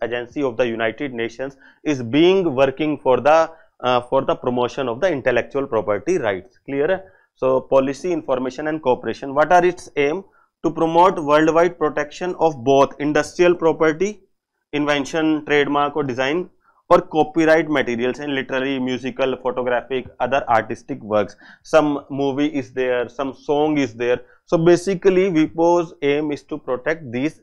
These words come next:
creations of the mind. Okay, so next point is,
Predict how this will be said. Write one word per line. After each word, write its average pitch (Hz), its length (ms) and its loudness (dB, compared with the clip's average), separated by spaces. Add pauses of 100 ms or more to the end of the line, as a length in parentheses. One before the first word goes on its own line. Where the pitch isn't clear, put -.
creations 117 540 -8
of 101 180 -12
the 156 100 0
mind. 120 340 -4 (120)
Okay, 143 220 -4 (400)
so 147 200 0
next 165 260 -2
point 160 260 -2
is, 202 200 0